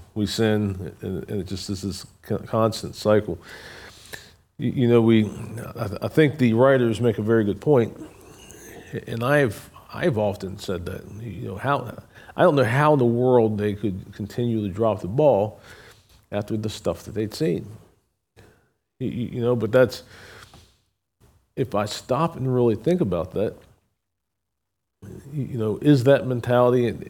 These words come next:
in myself? You, you know, have I s-, have I seen, have I seen God do Red Sea-sized miracles? He, you know, not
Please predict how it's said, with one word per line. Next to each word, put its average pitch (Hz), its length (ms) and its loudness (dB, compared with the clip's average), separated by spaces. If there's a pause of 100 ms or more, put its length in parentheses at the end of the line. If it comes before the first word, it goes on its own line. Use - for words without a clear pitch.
(120)
in 127 180 0
myself? 117 680 -2 (1300)
You, 110 140 -6
you 117 120 -6
know, 98 160 -4
have 110 200 0
I 113 120 2
s-, - 360 -4
have 117 180 -2
I 123 140 2
seen, 120 460 -2 (800)
have 127 160 4
I 139 120 6
seen 135 560 4
God 123 320 6
do 120 220 4
Red 117 260 4
Sea-sized 117 840 4
miracles? 117 680 -2 (280)
He, 107 80 -6
you 92 140 -8
know, 92 240 -6 (460)
not 104 240 -4